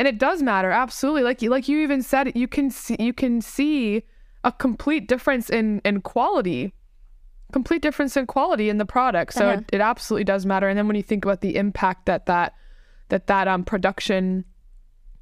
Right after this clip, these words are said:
Speaker 1: the impact that production had on the planet or on people, it absolutely matters. Yeah. So I think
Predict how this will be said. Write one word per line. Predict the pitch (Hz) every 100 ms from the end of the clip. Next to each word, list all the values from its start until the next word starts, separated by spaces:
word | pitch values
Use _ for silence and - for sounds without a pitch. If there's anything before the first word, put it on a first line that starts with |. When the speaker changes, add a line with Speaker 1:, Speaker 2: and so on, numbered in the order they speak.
| - - - - - - - - - -
Speaker 1:
the | 202 220
impact | 214 226 202
that | 202
production | 208 196 - 196
had | 190 190 190
on | 190 185 180 175 -
the | 185
planet | - 240 254 208
or | 190
on | 196 185
people, | - 254 - 185 160 - - - -
it | 220
absolutely | 208 226 - 226 190
matters. | 160 135 151 175
Yeah. | 196 170
So | 175 185 175
I |
think | 175 - 190 -